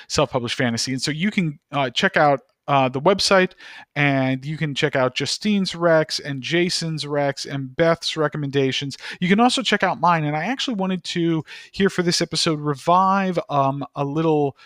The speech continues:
uh, segment that I, I've done a few times, uh, that I've kind of called From the Archives. And this is, um, a, a thing called Myths, uh,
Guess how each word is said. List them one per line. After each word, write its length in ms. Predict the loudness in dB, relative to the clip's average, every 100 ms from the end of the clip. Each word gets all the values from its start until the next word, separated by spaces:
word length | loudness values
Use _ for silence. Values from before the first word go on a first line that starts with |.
| -20 -20 -18 -4
uh, 140 | -2
segment 600 | 0 2 2 2 -4 0
that 220 | 0 0 0
I, 260 | 0 0 -2
I've 220 | -4 -2
done 180 | -2 0
a 60 | -2
few 280 | -4 -6 -4
times, 540 | -2 0 0 -2 -8 -8
uh, 140 | -6
that 140 | -2 -2
I've 120 | -4 -6
kind 180 | -4 -4
of 100 | 2
called 240 | 2 2
From 320 | -2 0 2
the 140 | 2 4
Archives. 720 | 4 2 -4 -4 -8 -10 -12 -16 -20 -8
And 420 | 0 0 0 -4 -10
this 500 | -2 0 0 -2 -2
is, 640 | 2 2 4 0 -2 -4 -4
um, 560 | -2 0 0 -4 -10 -14 _ -14 -14 _ 0
a, 320 | 2 2 2
a 120 | -2
thing 300 | 0 2 2
called 460 | 0 2 2 0 -2 -16 -16 -4
Myths, 600 | 0 0 0 -4 -4 -6 -12 -4
uh, 200 | -2